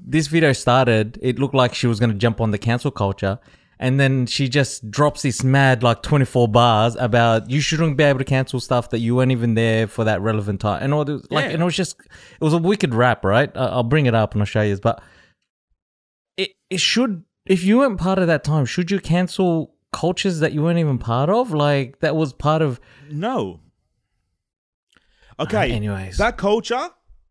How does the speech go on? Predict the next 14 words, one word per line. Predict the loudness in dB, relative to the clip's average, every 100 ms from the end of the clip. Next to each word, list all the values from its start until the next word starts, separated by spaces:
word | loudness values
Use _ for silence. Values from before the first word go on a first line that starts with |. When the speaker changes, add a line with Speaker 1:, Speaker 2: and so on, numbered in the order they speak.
| _ _ _ _ _ _ _ _ _ _ _ _
Speaker 2:
is | -12 -10 -6
there, | -6 -6 -8 -12 _ _ _ _ -12
which | -10 -6
has | -4
enabled | 0 0 0 0 -2
this | -6 -4
culture | 0 0 -2
to | -6
learn | -4 -4
more. | -6 -10 -14 _ _ _ _ _ _ _ _ _ _ _ -12
If | 0
that | 2 2
didn't | 0 0
happen, | 2 2 0 -2 -4